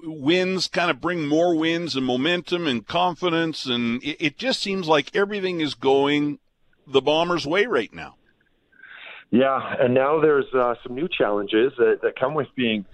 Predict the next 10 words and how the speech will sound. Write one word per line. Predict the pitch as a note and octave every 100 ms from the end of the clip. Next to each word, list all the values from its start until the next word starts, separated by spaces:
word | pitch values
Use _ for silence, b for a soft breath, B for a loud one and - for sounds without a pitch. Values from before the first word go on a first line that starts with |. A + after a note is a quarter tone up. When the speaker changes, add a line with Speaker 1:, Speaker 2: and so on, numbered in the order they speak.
| -
Speaker 2:
so | B2 A2
successful. | A2+ - A#2 - - C3 C3
Speaker 1:
Right. | G#2 D#3 E3+
Speaker 2:
The |
fact | B2 A#2 -
that | A2 G#2+
you | A2+ A#2+
cannot | A#2 A2+ G#2+ A2 B2 C#3+ - -
improve | A#2+ - - D3 C#3 A#2
your | A2